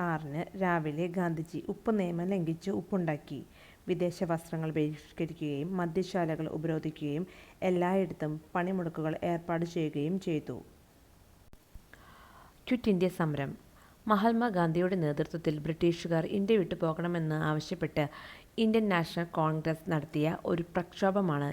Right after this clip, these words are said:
ക്വിറ്റ് ഇന്ത്യ സമരം. ഇത് ഓഗസ്റ്റ് പ്രസ്ഥാനമെന്നും അറിയപ്പെടുന്നു. ആയിരത്തി തൊള്ളായിരത്തി നാൽപത്തിരണ്ട് ഓഗസ്റ്റ് എട്ടിന് ബോംബെയിൽ ചേർന്ന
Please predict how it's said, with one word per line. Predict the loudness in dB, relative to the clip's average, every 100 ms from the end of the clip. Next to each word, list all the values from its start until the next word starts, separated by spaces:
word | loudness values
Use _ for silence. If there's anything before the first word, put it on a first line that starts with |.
| -2
ക്വിറ്റ് | -2 2 2
ഇന്ത്യ | 2 2
സമരം. | 2 2 0 -4 -10 -20 -18 -4
ഇത് | 0 2 2 4 4
ഓഗസ്റ്റ് | 4 2 0 -2
പ്രസ്ഥാനമെന്നും | -2 0 2 2 2 0 2
അറിയപ്പെടുന്നു. | 2 2 2 0 0 -4 -6 -16 -20 -10 -2
ആയിരത്തി | 0 0 -2 -2
തൊള്ളായിരത്തി | 0 -2 -2
നാൽപത്തിരണ്ട് | 0 0 -2 -2 0 0 0 0
ഓഗസ്റ്റ് | 0 -2 -4 -4
എട്ടിന് | -2 -2 -2 -2 -4 -12 -20 -8 4
ബോംബെയിൽ | 6 6 4 2 2
ചേർന്ന | 2 4